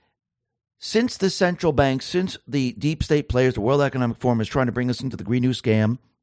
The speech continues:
the Great Reset, they're trying to bring us to war. When Trump says,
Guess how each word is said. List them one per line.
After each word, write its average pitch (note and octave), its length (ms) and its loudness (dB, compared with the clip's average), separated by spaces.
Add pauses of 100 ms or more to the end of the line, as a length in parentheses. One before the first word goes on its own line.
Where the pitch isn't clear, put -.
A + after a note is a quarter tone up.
(200)
the G2+ 100 -8
Great A#2 320 -6
Reset, C3 500 0 (380)
they're G2+ 100 -4
trying A#2 320 0
to D#3 60 -4
bring D3+ 260 2
us C#3+ 140 0
to C3+ 160 2
war. C3+ 440 2 (920)
When C#3 220 0
Trump F#3+ 360 0
says, D#3+ 420 0